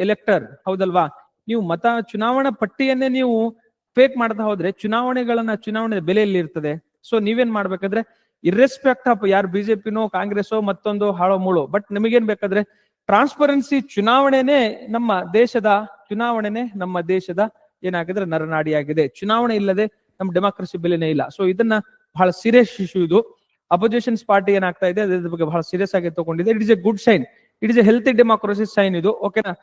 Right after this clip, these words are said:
ಯಾಕಂದ್ರೆ ಚುನಾವಣೆ ಪಟ್ಟಿ ಕರೆಕ್ಟ್ ಆಗಿರ್ಬೇಕಾಗತ್ತೆ. ತಮಗೆಲ್ಲ ಏನು ನೈನ್ಟೀನ್ ಫಿಫ್ಟಿ ಜನಪ್ರತಿನಿಧಿ ಕಾಯ್ದೆ ಮತ್ತು ನೈನ್ಟೀನ್ ಫಿಫ್ಟಿ ಒನ್ ಜನಪ್ರತಿನಿಧಿ ಕಾಯ್ದೆ,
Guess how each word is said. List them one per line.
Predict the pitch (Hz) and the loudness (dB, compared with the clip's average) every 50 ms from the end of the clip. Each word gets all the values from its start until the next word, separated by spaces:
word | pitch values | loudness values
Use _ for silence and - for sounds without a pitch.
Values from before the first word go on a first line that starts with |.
| _ _ _ - - | _ _ _ -2 0
ಯಾಕಂದ್ರೆ | 196 196 247 233 220 - | 0 2 2 0 0 0
ಚುನಾವಣೆ | - 214 220 226 233 233 214 | -2 0 0 0 0 0 -2
ಪಟ್ಟಿ | 202 214 185 220 | -4 -4 -6 -6
ಕರೆಕ್ಟ್ | 190 - 202 196 - - | -2 -2 -2 -2 0 -2
ಆಗಿರ್ಬೇಕಾಗತ್ತೆ. | 196 190 190 175 185 175 175 165 151 151 - - 226 226 _ _ _ _ - | -2 -2 0 -2 0 0 0 0 0 0 -2 -2 -4 -4 _ _ _ _ -2
ತಮಗೆಲ್ಲ | 233 226 262 269 277 269 | 0 2 2 4 4 4
ಏನು | 262 247 254 254 233 - - _ _ - | 4 4 2 0 -2 -4 -10 _ _ -2
ನೈನ್ಟೀನ್ | 196 214 247 269 233 302 294 285 226 | 0 0 2 2 0 0 -2 -2 -2
ಫಿಫ್ಟಿ | - 247 208 - - 262 214 175 _ _ - | -4 -6 -6 -4 -2 -2 -2 -4 _ _ -4
ಜನಪ್ರತಿನಿಧಿ | 196 233 247 226 226 247 226 240 240 240 226 233 226 | -2 -2 0 0 0 0 0 0 -2 -2 0 -2 0
ಕಾಯ್ದೆ | - 226 226 226 220 226 | 2 2 2 2 2 0
ಮತ್ತು | 220 240 247 - 233 | 0 -2 -2 -2 -2
ನೈನ್ಟೀನ್ | 208 202 220 240 226 233 262 247 - | -2 0 -2 -2 -2 -4 -4 -4 -4
ಫಿಫ್ಟಿ | - 247 196 - - 262 240 | -4 -6 -8 -6 -4 -4 -4
ಒನ್ | 208 190 214 247 240 202 185 | -2 0 0 0 0 0 -2
ಜನಪ್ರತಿನಿಧಿ | 185 214 220 208 196 208 202 208 214 202 196 185 185 - | -2 -2 -2 -2 -4 -4 -4 -4 -4 -4 -4 -6 -6 -2
ಕಾಯ್ದೆ, | - 180 180 180 202 | 0 0 2 2 2